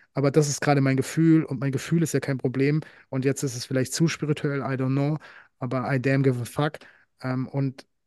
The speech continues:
ich bin kein Problem, also ist mein Gefühl auch kein Problem. Ich mag's ausdrücken, ich mag's äußern, ich liebe dich. Ähm,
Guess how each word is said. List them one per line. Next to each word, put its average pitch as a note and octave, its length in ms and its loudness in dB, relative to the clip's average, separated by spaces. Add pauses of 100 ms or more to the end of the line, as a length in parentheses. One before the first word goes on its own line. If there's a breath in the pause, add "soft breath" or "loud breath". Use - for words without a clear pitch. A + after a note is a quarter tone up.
(560)
ich - 260 2
bin E3 120 6
kein D3+ 180 4
Problem, D3+ 440 0
also C3+ 320 -2
ist C3+ 140 -2
mein C#3 140 0
Gefühl E3+ 300 0
auch D#3+ 120 2
kein D#3 200 -2
Problem. D3 440 0 (1120 soft breath)
Ich - 180 -4
mag's C3+ 220 0
ausdrücken, D3 480 0
ich C3 160 -4
mag's C#3 240 -2
äußern, D3+ 380 0
ich - 160 -4
liebe D3+ 260 2
dich. D3 300 0 (480 soft breath)
Ähm, C3 460 -4